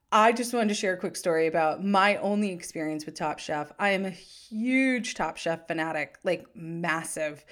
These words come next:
I've watched every episode from the beginning. I've watched the kids ones, the masters, the dessert one, you name it. I love it. And I've rewatched them. Like, that's how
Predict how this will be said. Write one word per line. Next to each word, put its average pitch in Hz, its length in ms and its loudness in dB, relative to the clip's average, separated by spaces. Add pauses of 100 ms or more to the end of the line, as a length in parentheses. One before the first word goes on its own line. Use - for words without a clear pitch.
(460)
I've 170 220 4
watched 165 280 2
every 165 300 -2
episode 220 540 4
from 208 140 -4
the 180 60 -2
beginning. 247 680 2
I've 175 220 0
watched 165 340 -2
the 151 80 -10
kids 240 340 4
ones, 233 380 4
the 190 100 -6
masters, 214 880 2
the 175 120 -8
dessert 214 420 0
one, 214 340 2
you 220 140 0
name 208 320 0
it. - 280 -2 (440)
I 185 160 2
love 170 240 2
it. - 180 -10 (460)
And 262 240 4
I've 220 220 2
rewatched 247 580 6
them. - 100 -14 (220)
Like, - 260 -2
that's 220 300 4
how 202 460 4